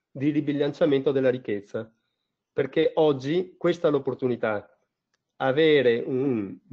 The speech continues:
piccolo patri-, una piccola parte del patrimonio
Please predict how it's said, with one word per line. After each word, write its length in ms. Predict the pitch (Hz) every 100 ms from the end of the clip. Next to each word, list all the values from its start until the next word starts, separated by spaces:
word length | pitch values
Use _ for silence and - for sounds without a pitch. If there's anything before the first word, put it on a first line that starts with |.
| - _
piccolo 380 | 170 170 160 127
patri-, 260 | 127 139
una 240 | 139 131 131
piccola 320 | 170 160 147
parte 340 | 147 139 135
del 240 | 123 123 131
patrimonio 840 | 131 127 131 131 127 113 104